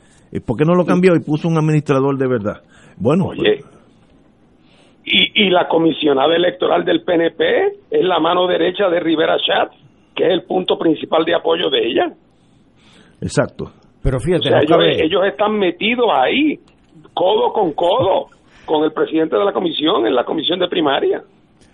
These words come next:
Speaker 3: Nos
Speaker 2: Que la
Speaker 3: cabe una
Speaker 2: corren
Speaker 3: gran,
Speaker 2: juntos.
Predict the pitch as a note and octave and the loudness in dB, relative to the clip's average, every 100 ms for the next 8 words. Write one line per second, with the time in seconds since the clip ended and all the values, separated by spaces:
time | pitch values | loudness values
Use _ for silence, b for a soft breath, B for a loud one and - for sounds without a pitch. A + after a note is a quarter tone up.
0 | b b _ - _ _ _ _ _ - | b b _ -20 _ _ _ _ _ -4
1 | C#3+ C#3 D#3 F#3 E3 D#3+ D#3 D#3 E3 B3+ | -2 2 4 6 6 6 6 4 2 0
2 | - E2 - - - | -2 -4 -6 -8 -12